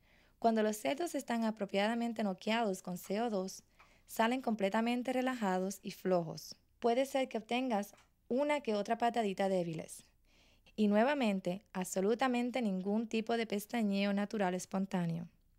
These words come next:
Estuve recientemente en Denmark y hablamos sobre cómo determinar la insensibilización,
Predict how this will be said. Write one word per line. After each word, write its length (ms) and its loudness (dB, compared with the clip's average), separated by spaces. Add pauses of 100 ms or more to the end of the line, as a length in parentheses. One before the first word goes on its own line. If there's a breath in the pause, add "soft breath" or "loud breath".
(540 soft breath)
Estuve 420 -2
recientemente 720 -2
en 140 0
Denmark 420 -2 (300 soft breath)
y 100 2
hablamos 460 2
sobre 260 -4
cómo 340 -2
determinar 580 0
la 100 0
insensibilización, 1120 -4